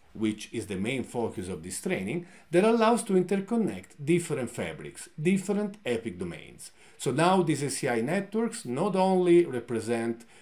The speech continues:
different network fault domain, but they're also different management domain.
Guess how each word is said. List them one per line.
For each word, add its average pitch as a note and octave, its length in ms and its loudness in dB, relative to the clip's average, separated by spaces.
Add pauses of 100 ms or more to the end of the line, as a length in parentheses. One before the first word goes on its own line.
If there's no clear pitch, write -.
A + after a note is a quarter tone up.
(160)
different C3+ 460 0
network A#2 360 -2
fault G#2 260 -6
domain, G#3 520 -2 (180)
but D#3 160 0
they're B3 160 4
also F#3 260 0
different E3 520 0
management F#2 520 -6
domain. E2+ 360 -12